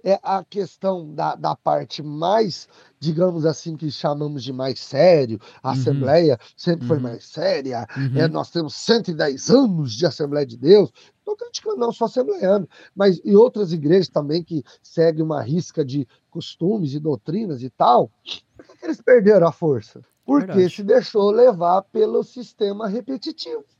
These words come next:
Speaker 2: Verdade.
Speaker 1: O que que é a palavra religião? Lá no original, no latim, a palavra religião, ou no grego, quer dizer religar, certo?
Speaker 2: Religar.
Speaker 1: Cristo veio religar. Ele era a verdadeira religião.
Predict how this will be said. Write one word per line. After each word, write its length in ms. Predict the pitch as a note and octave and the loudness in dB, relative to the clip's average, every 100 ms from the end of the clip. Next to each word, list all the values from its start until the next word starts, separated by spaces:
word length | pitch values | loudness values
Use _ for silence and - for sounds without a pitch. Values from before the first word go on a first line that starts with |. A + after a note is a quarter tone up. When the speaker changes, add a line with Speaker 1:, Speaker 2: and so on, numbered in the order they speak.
| - | -18
Speaker 2:
Verdade. 460 | C3 D3 A#2+ - - - | -16 -14 -16 -18 -20 -14
Speaker 1:
O 140 | - B3+ | -6 -6
que 220 | - - | -6 -14
que 120 | - | 2
é 40 | D#4 | 2
a 100 | C#4+ | 4
palavra 480 | B3 G#3+ G#3 F#3+ | 4 6 4 4
religião? 840 | F3+ E3+ G3+ F#3+ D#3 E3+ D3+ B2+ G2+ _ _ _ | 2 4 4 2 0 2 2 0 -8 _ _ _
Lá 220 | - E3+ A#3+ | -4 -2 2
no 100 | B3 | 2
original, 760 | G3+ F#3+ D3+ C#3+ C#3+ C3+ A2+ _ _ - | 2 0 -4 -6 -6 -8 -10 _ _ -12
no 120 | D3 | -6
latim, 640 | C#3 B2 - - F#3+ G3 | -6 -6 -8 -8 -6 -6
a 60 | C#3 | -4
palavra 400 | D3 D#3+ E3 D3 | 0 2 2 0
religião, 680 | D3 D3 B2+ A2+ B2+ E3+ C3+ _ | -4 -6 -8 -10 -4 -4 -6 _
ou 240 | - G3+ G#3+ | 4 6 6
no 160 | D3 | 0
grego, 460 | B2 C#3 G3+ E3+ B2 - _ - | -2 6 6 6 0 -20 _ -2
quer 160 | F#3+ | 0
dizer 480 | F3+ E3 B2 E3 D#3 _ _ _ _ | 2 -2 -2 -6 -6 _ _ _ _
religar, 880 | G2+ A3+ D#4 D#4 C#4 E3+ C#3 B2 G#2 _ _ _ _ | 0 4 4 4 2 4 4 2 -6 _ _ _ _
certo? 380 | E3+ G3 B3+ - | 4 4 4 -2
Speaker 2:
Religar. 440 | B2 B2 A#2+ G#2+ | -8 -8 -8 -6
Speaker 1:
Cristo 680 | G#2 D#4 G#4 - - G#3+ D#3+ _ - | 4 6 6 4 -6 -6 -6 _ -12
veio 320 | D3+ G3+ G3 | 0 2 2
religar. 720 | C3 F3 D#3+ D3 C3+ B2 A2 _ _ | 0 -4 -2 -2 -2 -2 -6 _ _
Ele 300 | F#3 D4 D4+ | 4 6 6
era 180 | A#3+ G3+ | 6 4
a 40 | |
verdadeira 500 | D#3+ E3+ D3+ C3+ D3+ | 2 -2 -2 -2 -2
religião. 540 | C3 D3 C#3 A#2+ A#2+ | -2 -6 -10 -12 -12